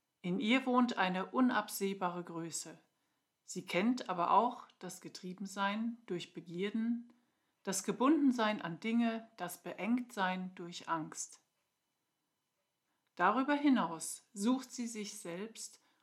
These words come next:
und fragt sich, „Wer bin ich?“ und „Bin ich ewig?“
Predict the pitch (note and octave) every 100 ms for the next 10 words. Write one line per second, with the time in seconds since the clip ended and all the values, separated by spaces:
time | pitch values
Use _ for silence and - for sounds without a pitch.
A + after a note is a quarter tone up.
0 | - F#3 - F#3 G3 G3+ - G3+ G#3 -
1 | - _ _ _ F#3+ A3 B3 C4 B3+ F3+
2 | D3+ - - _ _ _ _ _ F#3 E3+
3 | G3+ A#3 - _ _ _ _ G3+ B3 B3
4 | G#3 G3+ - E3+ E3+ F3+ A#3 A#3 -